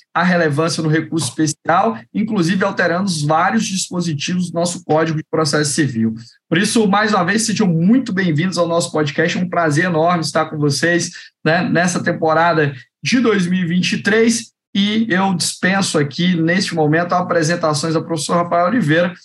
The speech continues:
até porque, né, ele já é conhecido de todos nós, um grande parceiro, um grande amigo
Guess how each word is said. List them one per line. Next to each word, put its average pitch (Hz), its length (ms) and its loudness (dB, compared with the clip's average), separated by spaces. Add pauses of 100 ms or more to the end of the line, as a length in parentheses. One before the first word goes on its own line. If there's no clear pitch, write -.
(200)
até 147 240 0
porque, 165 520 0
né, 151 200 2
ele 151 100 0
já 151 160 2
é 151 40 0
conhecido 147 440 0
de 139 140 0
todos 151 380 0
nós, 151 320 2
um 151 100 0
grande 165 300 0
parceiro, 151 420 0
um 147 80 2
grande 151 240 2
amigo 147 380 0